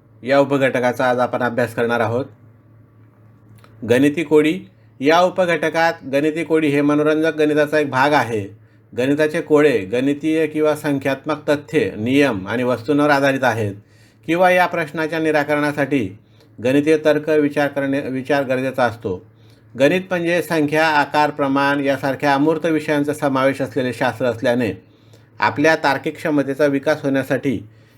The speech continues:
या प्रकारच्या गणिती कोडी सोडवण्याचा सराव महत्त्वाचा असतो.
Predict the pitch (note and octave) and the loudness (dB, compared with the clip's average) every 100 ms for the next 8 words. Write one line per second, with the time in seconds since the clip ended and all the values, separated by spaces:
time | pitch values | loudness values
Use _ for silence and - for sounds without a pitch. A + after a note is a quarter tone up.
0 | - A#2 C#3+ D3 C3+ C3 B2+ C#3+ C#3 C3 | -6 0 0 2 -2 -2 -2 -2 -2 -2
1 | B2 B2 C3 A#2+ B2 G#2 G2+ - B2+ A#2 | -4 -4 -4 -2 -2 -4 -6 -2 2 2
2 | A2+ A2+ A#2 A#2+ A2 A2+ A2 G#2+ G#2 F#2+ | 2 -2 -4 0 0 0 -2 -2 -4 -2
3 | A#2+ A2 - F2+ - | -4 -4 -8 -12 -12